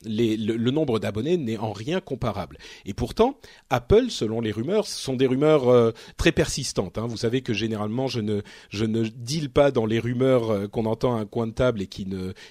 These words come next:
qui n'ont pas de substance. Celles-ci ont, on a eu plusieurs indices nous laissant penser qu'a priori, ça pourrait effectivement se produire. Et même, ça devait se produire il y a quelques jours,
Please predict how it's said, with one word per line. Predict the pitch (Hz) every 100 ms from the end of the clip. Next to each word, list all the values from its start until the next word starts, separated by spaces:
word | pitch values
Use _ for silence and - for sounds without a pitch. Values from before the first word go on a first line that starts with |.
| -
qui | 107
n'ont | 104
pas | - 123
de | 113 98
substance. | - 123 - 160 214 - - -
Celles-ci | - 135 127 - 190 214 -
ont, | 151 180 160
on | 139 113
a | 110
eu | 151
plusieurs | - 143 139 110 117
indices | 113 185 - - 110
nous | 107
laissant | 113 113 110
penser | 117 - 220
qu'a | - 98
priori, | - 104 110 190
ça | -
pourrait | - 120 135 175 - -
effectivement | - - 135 - 120 160
se | 185
produire. | - 135 107 98 76
Et | 92
même, | 107 170
ça | 135 101
devait | 110 135
se | 160
produire | - 127 143 127
il | 104
y |
a | 98
quelques | - 120 -
jours, | 101 160 208